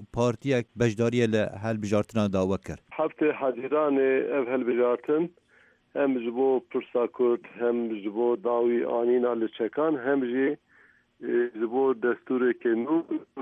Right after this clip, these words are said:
Speaker 2: Tirkiye gelek mihim dibînin, em giring dibînin. E, ev partî ku beşdarê vê helbijartinê dibin, e, di serî de A K P û C H P, M H P,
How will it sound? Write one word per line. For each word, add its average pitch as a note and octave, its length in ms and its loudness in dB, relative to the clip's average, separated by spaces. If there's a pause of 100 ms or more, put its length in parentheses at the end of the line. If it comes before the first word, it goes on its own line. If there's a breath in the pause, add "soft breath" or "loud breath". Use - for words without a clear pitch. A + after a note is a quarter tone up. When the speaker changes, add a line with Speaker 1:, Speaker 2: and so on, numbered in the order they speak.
(120)
Speaker 2:
Tirkiye B2 540 0 (100)
gelek B2 280 0 (380)
mihim A#2+ 300 2 (340)
dibînin, A2 420 0
em A2+ 140 0
giring B2 280 2
dibînin. G#2+ 340 0 (1000 soft breath)
E, - 20 2 (560)
ev E3+ 100 0 (120)
partî D#3+ 400 0 (120)
ku D#3+ 100 4 (200)
beşdarê C#3+ 560 2
vê D3 140 2 (600)
helbijartinê B2+ 760 0
dibin, B2 280 0 (680 soft breath)
e, - 20 -6 (120)
di B2 80 0 (100)
serî B2 260 -2
de B2+ 80 0 (180)
A B2+ 80 0 (100)
K - 20 -2 (200)
P - 20 -4 (560)
û - 20 -2 (220)
C G#2+ 40 -2 (160)
H A2+ 180 0
P, - 20 -8 (200)
M - 20 0 (140)
H G#2+ 160 -2
P, - 20 -2